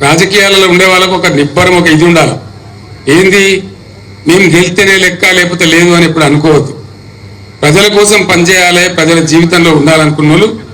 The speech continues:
గెలిచినా ఓడినా ప్రజల కోసం పనిచేస్తూనే ఉండాలి. That is politics. ఒకసారి ఓడుతాం, ఒకసారి గెలుస్తాం, అది పెద్ద సమస్య కాదు.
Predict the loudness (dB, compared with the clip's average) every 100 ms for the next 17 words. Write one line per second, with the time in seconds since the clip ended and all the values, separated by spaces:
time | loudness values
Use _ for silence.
0 | -20 -20 -16 -2 0 2 2 0 2 2
1 | 2 2 0 0 0 0 2 0 0 -2
2 | 0 0 2 2 2 2 2 2 2 0
3 | -4 -6 -8 -8 -6 -6 -4 -2 -2 -2
4 | 0 0 2 2 0 0 -4 -6 -2 0
5 | 2 0 0 0 0 0 -2 -4 -8 -16
6 | -16 -16 -16 -16 -16 -10 -6 -2 0 2
7 | 2 2 0 0 0 0 0 -2 0 0
8 | 0 0 0 0 0 0 0 0